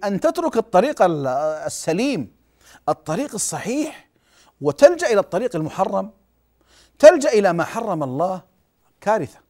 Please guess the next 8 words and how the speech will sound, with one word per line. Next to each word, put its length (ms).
لذلك 200
الزنا 380
والعياذ 460
بالله 320
من 120
كبائر 360
الذنوب. 320
أبدًا. 320